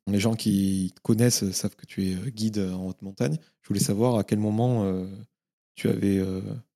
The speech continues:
enfilé cette casquette après le monastère, ou c'était un job, euh, alimentaire au début, euh,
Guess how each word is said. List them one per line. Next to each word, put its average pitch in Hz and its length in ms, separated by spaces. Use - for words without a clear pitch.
enfilé 107 320
cette - 200
casquette 127 440
après - 240
le 101 80
monastère, 117 640
ou 104 80
c'était - 140
un 101 100
job, 107 280
euh, 101 180
alimentaire 107 520
au 104 80
début, 107 380
euh, 98 200